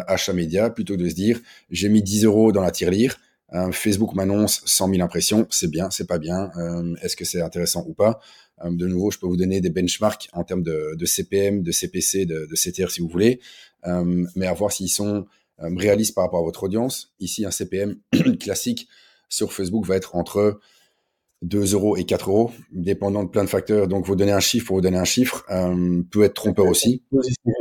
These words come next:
Speaker 2: je fais juste une petite pause ici, Jérôme, pour que les gens comprennent bien. Un C P M
Speaker 1: Oui.
Speaker 2: de deux à quatre euros, ça veut dire que tu vas devoir, dans tes campagnes de notoriété, dépenser entre deux ou quatre euros pour que ta pub soit affichée mille fois, c'est ça ?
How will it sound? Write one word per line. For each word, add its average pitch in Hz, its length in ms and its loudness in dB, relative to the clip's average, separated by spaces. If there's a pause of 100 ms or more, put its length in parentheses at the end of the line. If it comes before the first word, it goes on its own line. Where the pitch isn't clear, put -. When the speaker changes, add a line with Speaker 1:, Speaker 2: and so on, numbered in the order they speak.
(180)
Speaker 2:
je - 100 -14
fais 120 100 2
juste 127 160 0
une 135 60 -2
petite 123 180 -4
pause 131 160 2
ici, 120 180 -4
Jérôme, 117 220 2
pour 110 100 -8
que 113 60 -12
les 104 60 -2
gens 107 140 -4
comprennent 98 360 -6
bien. 127 260 2
Un 107 160 -4
C 123 220 0
P 123 80 2
M 120 80 6
Speaker 1:
Oui. 117 80 8
Speaker 2:
de 101 100 -4
deux 113 220 4
à - 20 2
quatre 107 300 -2
euros, 113 180 0
ça 127 140 -2
veut 104 100 -2
dire 127 180 0
que 123 80 -4
tu 120 140 -8
vas 101 100 4
devoir, 110 560 4 (220)
dans 101 80 -6
tes 98 100 -2
campagnes 107 340 -2
de 104 80 -2
notoriété, 98 760 0 (240)
dépenser 104 420 -2
entre 107 360 0
deux 120 320 4
ou 107 100 -4
quatre - 320 0
euros 120 220 4
pour - 180 -4
que - 80 -10
ta - 140 4
pub 127 260 -8
soit 196 260 2
affichée - 320 -6
mille 110 240 -2
fois, 80 260 -2
c'est - 140 -20
ça ? - 320 -4